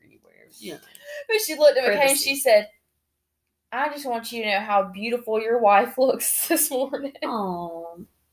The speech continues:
Speaker 1: that is so sweet. I give ladies compliments. Y'all see a lady looking good? Oh,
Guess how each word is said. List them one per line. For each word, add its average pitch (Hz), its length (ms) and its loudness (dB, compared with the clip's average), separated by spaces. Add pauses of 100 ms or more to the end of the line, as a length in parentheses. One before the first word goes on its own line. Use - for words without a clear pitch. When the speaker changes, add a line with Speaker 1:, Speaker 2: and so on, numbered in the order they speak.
(120)
Speaker 1:
that 262 220 0
is 233 140 -2
so 190 300 4
sweet. 175 760 0
I 277 200 4
give 269 160 0
ladies 196 260 2
compliments. 180 720 -6
Y'all 208 160 4
see 285 280 2
a 262 40 6
lady 254 280 0
looking 254 340 -4
good? 269 400 -6 (400)
Oh, 175 140 -12